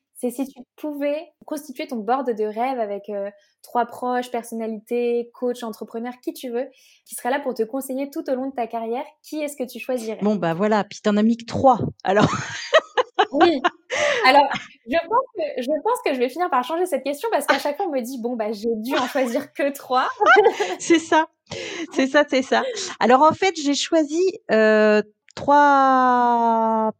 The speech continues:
Speaker 2: personnes avec des professions différentes parce que je pense qu'en fait, c'est vraiment,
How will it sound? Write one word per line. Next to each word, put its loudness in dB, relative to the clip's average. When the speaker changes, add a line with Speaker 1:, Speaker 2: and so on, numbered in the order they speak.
Speaker 2:
personnes 2
avec 2
des 2
professions -2
différentes -2
parce -4
que -8
je -10
pense -6
qu'en -6
fait, -2
c'est -4
vraiment, -2